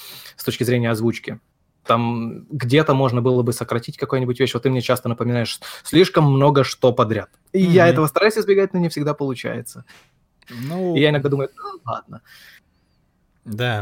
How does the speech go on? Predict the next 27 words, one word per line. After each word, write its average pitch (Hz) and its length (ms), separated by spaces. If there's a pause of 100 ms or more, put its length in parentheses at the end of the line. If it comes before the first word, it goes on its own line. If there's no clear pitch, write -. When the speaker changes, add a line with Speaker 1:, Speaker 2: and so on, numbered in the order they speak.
Speaker 2:
я 101 200
вот 98 260
прям, 98 240
ну, 131 160
то 156 80
есть 143 140
это 135 160
когда 135 240
читаешь 131 380
вроде 135 200
ничего, 147 320
хотя 113 260
тоже, 92 300 (340)
не 110 80
знаю, 92 220
у - 20
меня 95 120
тоже 92 180
бомбит. 95 160
Speaker 1:
Да. 107 300 (580)
Speaker 2:
Когда 92 240
что, - 260
что, - 220
что, 151 340
он 107 140
сказал 110 380
что, 180 380